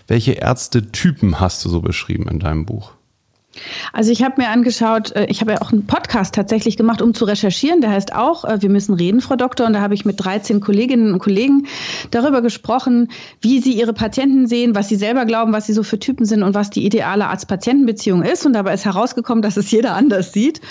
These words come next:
Speaker 2: Und dann habe ich mir halt angeschaut, was sind das für Typen und was gibt's sonst so für Arzttypen? Da gibt's zum Beispiel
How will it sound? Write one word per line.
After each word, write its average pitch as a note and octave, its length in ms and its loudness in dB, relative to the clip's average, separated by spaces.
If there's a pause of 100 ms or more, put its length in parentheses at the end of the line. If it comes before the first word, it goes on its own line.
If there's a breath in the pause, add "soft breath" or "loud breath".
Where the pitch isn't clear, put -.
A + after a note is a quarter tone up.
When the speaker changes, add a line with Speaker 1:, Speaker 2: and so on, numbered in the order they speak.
(320 loud breath)
Speaker 2:
Und A3+ 120 0
dann A#3 120 4
habe B3 140 0
ich A3+ 80 0
mir B3+ 100 4
halt A#3 120 -2
angeschaut, A3 420 0
was G#3 140 -2
sind A#3 180 2
das A3+ 180 -2
für A#3+ 140 0
Typen C4+ 300 0
und F#3 100 2
was F#3 180 -4
gibt's - 220 -6
sonst G#3 240 2
so G#3 100 2
für F3 220 -2
Arzttypen? E3+ 640 -2
Da G3 120 -2
gibt's C#4 220 -2
zum C#4 140 2
Beispiel C#4+ 540 0